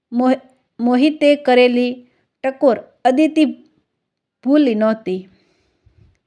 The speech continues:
એ અંગે પિતા જયસુખભાઈને જણાવ-, જણાવવું જોઈએ કે નહીં, અદિતિએ નક્કી નહોતું કરી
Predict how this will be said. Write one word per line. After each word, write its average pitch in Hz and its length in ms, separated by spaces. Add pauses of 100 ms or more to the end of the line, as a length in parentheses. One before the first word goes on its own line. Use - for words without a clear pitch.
(1160)
એ 311 120
અંગે 285 600 (480)
પિતા 277 320
જયસુખભાઈને 262 840
જણાવ-, 233 580 (400)
જણાવવું 226 460
જોઈએ 214 440
કે 214 520
નહીં, 240 460
અદિતિએ 240 580
નક્કી 247 680
નહોતું 240 360
કરી 196 380